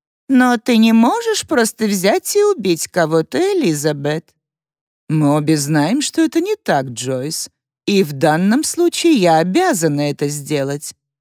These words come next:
«Зачем? Что случится, если ты его не убьёшь?»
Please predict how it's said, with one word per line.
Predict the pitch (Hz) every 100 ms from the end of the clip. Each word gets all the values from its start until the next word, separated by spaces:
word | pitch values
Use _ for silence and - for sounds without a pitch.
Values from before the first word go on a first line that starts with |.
| _ _ _ _ _
«Зачем? | 269 220 208 - - 403 494 175 175 _ _ _ _
Что | - 440
случится, | 453 480 480 - 208 180 208
если | 220 220 294
ты | 247 320 311
его | 311
не | 339 359
убьёшь?» | 403 370 214 165 131 - -